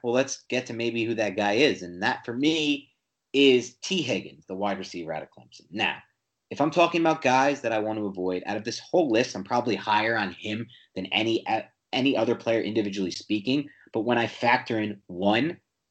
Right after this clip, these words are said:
that I'm not, I don't have him ranked high on my receiver list. I have, I have him just outside my top ten. I,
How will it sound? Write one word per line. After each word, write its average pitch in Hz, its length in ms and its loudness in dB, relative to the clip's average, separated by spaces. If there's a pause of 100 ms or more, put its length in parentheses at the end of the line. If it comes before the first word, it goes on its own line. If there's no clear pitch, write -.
(140)
that 113 140 6
I'm 104 200 2
not, 120 320 0 (260)
I 101 60 -8
don't 123 240 0
have 143 200 0
him 135 120 -2
ranked 123 220 -6
high 117 220 -4
on 110 80 -6
my 107 120 -6
receiver 90 480 -8
list. 101 220 -6
I 80 60 -8
have, 104 260 -2 (140)
I 95 80 0
have 117 200 2
him 107 100 -2
just 113 240 -2
outside 98 380 -2
my 82 140 -6
top - 320 -4
ten. 95 280 -4 (160)
I, 90 160 -4